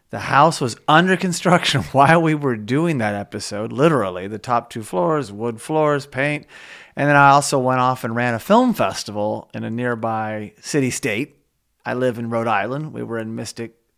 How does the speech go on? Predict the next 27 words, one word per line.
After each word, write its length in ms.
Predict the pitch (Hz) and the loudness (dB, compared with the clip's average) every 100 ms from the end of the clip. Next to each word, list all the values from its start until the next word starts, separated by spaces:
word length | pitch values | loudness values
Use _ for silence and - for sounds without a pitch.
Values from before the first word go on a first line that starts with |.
| _ | _
Connecticut, 560 | 104 107 101 - 117 113 | -10 -8 -10 -10 -12 -12
which 160 | - | -14
is 120 | 107 | -14
very 240 | - 123 87 | -8 -8 -8
close, 420 | - - - - _ | -14 -18 -20 -20 _
Mystic 260 | 127 - 113 | -14 -14 -16
and 120 | 104 | -14
Stonington. 480 | 110 98 104 107 - - - - - | -14 -14 -14 -16 -16 -20 -20 -20 -14
Was 140 | 120 | -6
running 300 | 120 147 175 | 4 4 4
the 60 | 170 | 0
film 280 | - 151 143 | -2 -2 0
festival, 720 | 143 139 139 127 131 127 123 _ _ _ _ _ - | -2 -2 -6 -4 0 -2 -4 _ _ _ _ _ -4
getting 380 | 143 151 160 151 | 2 2 2 4
back 300 | 135 131 127 | 4 4 0
to 80 | 123 | -8
some 200 | 127 120 | -8 -6
sort 200 | 127 113 | -4 -4
of 140 | 101 110 120 131 139 151 | -6 -6 -2 2 4 4
normalcy. 760 | 151 151 147 - 143 139 156 165 | 2 0 -2 -4 -2 -2 -6 -6
And 200 | 135 135 | -4 -2
we 100 | 135 | -2
did 260 | 123 151 165 | 0 0 0
jump 300 | 156 151 143 | 0 -2 -2
into 200 | 139 127 | -4 -4
Cobra 340 | - 135 120 | -2 -2 -2
Kai 440 | 117 120 117 113 | -2 0 0 0